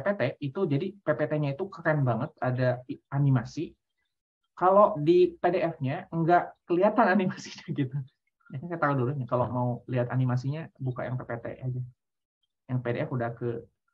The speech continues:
ketutup animasinya. Banyak animasi di slide ini, bagus. Ini saya ambil dari Profesor Kuos. Oke, kita mulai. Bismillahirrahmanirrahim. Mudah-mudahan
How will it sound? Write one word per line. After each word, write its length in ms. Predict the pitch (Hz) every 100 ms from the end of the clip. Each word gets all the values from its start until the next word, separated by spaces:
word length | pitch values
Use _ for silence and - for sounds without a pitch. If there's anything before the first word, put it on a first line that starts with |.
| _ -
ketutup 460 | 127 131 147 -
animasinya. 480 | 131 127 131 - 127 - _ _ _ _ _ _ _ _ _ _ _ _ _ _
Banyak 220 | 135 165 170
animasi 400 | 170 170 196 -
di 80 |
slide 240 | - 151 147 156
ini, 80 | 139 _
bagus. 240 | 123 139 - _ _ _ _ _ _ _
Ini 240 | 143 151 - _ _ _ _ _ _ _
saya 240 | 135 120
ambil 240 | 127 127 120
dari 240 | 120 120
Profesor 480 | - 120 123 123 123
Kuos. 320 | 117 - - - - - - - _ _ _ -
Oke, 240 | 254 311
kita 240 | 214 214 233
mulai. 400 | 285 185 - - _ _ _
Bismillahirrahmanirrahim. 1120 | 170 165 156 151 147 135 127 123 127 147 131
Mudah-mudahan 500 | 117 120 131 135 139